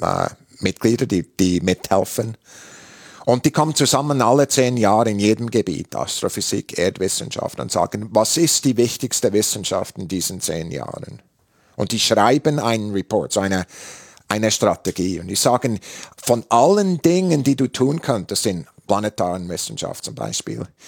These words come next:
ist die wichtigste, das Wichtigste, das Erste ist, dass wir,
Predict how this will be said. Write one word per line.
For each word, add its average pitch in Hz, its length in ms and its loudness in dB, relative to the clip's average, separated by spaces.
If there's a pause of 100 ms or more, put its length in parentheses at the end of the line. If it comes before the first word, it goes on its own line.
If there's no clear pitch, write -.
(200)
ist 147 360 2
die 113 260 0
wichtigste, 170 840 0 (360)
das - 260 -2
Wichtigste, 139 540 0
das 95 240 -2
Erste 127 460 2
ist, 110 340 0
dass 104 220 -2
wir, 113 160 4